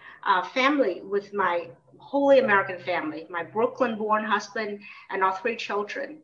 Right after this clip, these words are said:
Both trips were very special to me because with my father, it had been just ten years after we left. And Vietnam was already doing so much better. And we went back to the countryside, and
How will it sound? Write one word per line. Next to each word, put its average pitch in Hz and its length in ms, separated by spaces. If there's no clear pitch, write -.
Both 240 480
trips 190 440
were 208 140
very 240 320
special 190 720
to 240 100
me 175 300
because 196 360
with 208 140
my 196 140
father, 220 440
it 170 100
had 214 200
been 220 160
just 208 220
ten 226 220
years 185 460
after 196 360
we 185 120
left. - 520
And 202 140
Vietnam 233 380
was 220 160
already 214 260
doing 226 140
so 220 160
much 220 220
better. 165 480
And 185 200
we 214 100
went 214 180
back 170 240
to - 80
the 190 100
countryside, 196 840
and 180 240